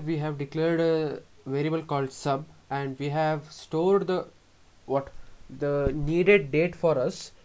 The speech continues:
minus the what current timeline or, or the current, uh, date and time of your place, time, or timeline.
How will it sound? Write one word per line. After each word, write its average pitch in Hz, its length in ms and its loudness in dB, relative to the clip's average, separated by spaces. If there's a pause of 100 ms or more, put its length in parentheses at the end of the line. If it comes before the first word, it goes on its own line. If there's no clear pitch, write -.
(220)
minus 208 440 2 (100)
the 175 460 2 (520)
what 131 280 -2
current 175 480 0
timeline 143 520 2
or, 127 140 0
or 139 220 0
the 147 180 -2
current, 156 500 0
uh, 131 240 -2
date 151 260 4
and 170 340 -2 (760)
time 156 300 4
of 151 260 0
your 143 140 2
place, 151 360 0
time, 151 240 2
or 139 80 -2
timeline. 135 440 -2